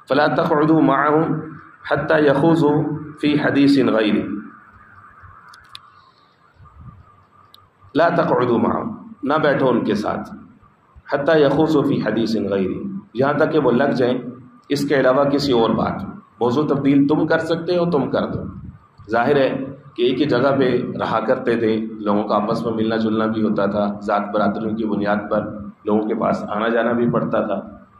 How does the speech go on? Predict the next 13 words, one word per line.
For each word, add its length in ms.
अब 160
जाहिर 300
है 80
कि 140
मुतलकन 480
उनके 240
साथ 340
कतई 260
ताल्लुकी 440
करेंगे 400
तो 400
आपने 720
उन 100